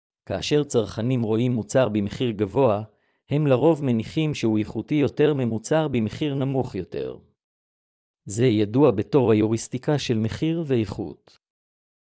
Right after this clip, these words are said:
חברות יכולות להשתמש ביוריסטיקה זו לטובתן על ידי תמחור המוצרים שלהן גבוה יותר מהמוצרים של מתחרותיהן,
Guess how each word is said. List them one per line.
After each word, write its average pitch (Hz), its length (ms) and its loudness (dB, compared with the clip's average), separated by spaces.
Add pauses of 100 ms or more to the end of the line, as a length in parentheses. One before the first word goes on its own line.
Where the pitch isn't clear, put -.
(220)
חברות 117 520 0
יכולות 127 440 0
להשתמש 107 540 -2
ביוריסטיקה 110 720 0
זו 117 200 0
לטובתן 131 580 0
על 113 100 0
ידי 123 240 0
תמחור 131 420 -2
המוצרים 120 540 0
שלהן 110 440 0
גבוה 107 340 2
יותר 113 340 0
מהמוצרים 117 680 -2
של 104 180 -4
מתחרותיהן, 104 880 -4